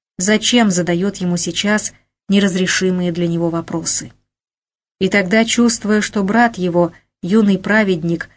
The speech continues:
искатель какой-то высшей истины и высшей гармонии, уже подготовлен им к главному,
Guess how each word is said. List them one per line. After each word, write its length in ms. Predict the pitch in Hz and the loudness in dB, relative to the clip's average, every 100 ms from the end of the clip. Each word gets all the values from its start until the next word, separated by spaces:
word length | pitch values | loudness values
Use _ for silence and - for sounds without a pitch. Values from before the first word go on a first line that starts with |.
| _ _ _ _ _ _ | _ _ _ _ _ _
искатель 560 | 226 226 - 269 285 240 | 2 2 2 0 2 0
какой-то 480 | 233 226 254 247 208 | -2 2 2 2 2
высшей 440 | 240 247 - 214 | 2 2 2 0
истины 640 | - 233 247 - 196 180 180 | 2 2 2 0 -2 0 0
и 140 | 180 | 0
высшей 380 | 214 226 - 190 | 2 2 0 2
гармонии, 720 | 185 185 220 262 196 165 170 _ _ _ _ - | 2 2 2 2 2 0 -4 _ _ _ _ -4
уже 280 | 190 233 240 | 2 2 2
подготовлен 720 | 220 190 202 240 240 214 202 | 2 2 2 4 4 4 2
им 360 | 202 208 185 | 2 2 2
к 40 | 170 | 2
главному, 760 | 180 254 277 185 170 160 - | 2 4 2 2 0 -2 -8